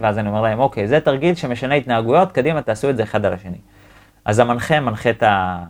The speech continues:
את המונחה או את ה-, אה, מטופל, לקוח, איך שתרצו לקרוא לזה,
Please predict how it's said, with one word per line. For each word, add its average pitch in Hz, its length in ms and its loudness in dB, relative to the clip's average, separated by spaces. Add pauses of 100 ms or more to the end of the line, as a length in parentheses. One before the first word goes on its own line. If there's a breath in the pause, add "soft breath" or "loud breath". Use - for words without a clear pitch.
(160)
את 98 100 -12
המונחה 95 480 -6
או 117 120 0
את 90 140 -10
ה-, 87 280 -6 (540)
אה, 90 160 -4 (180)
מטופל, 95 440 0
לקוח, 107 340 0
איך 104 120 -8
שתרצו 95 340 -4
לקרוא 90 280 -4
לזה, 113 220 0